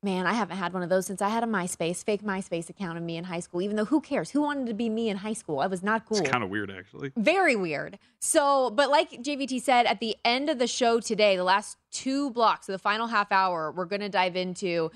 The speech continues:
Speaker 1: his week one model in the N F L for each game's kind of how you got to those numbers, what goes into them.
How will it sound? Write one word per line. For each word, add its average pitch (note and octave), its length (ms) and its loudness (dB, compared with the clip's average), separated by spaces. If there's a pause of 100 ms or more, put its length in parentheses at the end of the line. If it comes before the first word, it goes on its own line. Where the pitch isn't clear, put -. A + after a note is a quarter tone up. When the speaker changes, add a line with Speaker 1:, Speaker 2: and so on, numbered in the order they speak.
(220)
Speaker 1:
his G3 160 4
week G#3+ 360 0
one G3 520 4
model F#3 340 4
in F3 120 -4
the E3+ 100 -4
N E3+ 120 -4
F E3 200 -2
L E3 240 4
for E3+ 260 -2
each G3 280 -4
game's F3+ 340 0
kind F3+ 160 -2
of D#3+ 60 -10
how G3 280 2
you G#3+ 160 -6
got F#3+ 320 0
to G#3+ 160 -6
those F#3 240 -2
numbers, F#3 480 0
what F3+ 260 0
goes F#3+ 280 0
into F3+ 280 -2
them. E3+ 400 0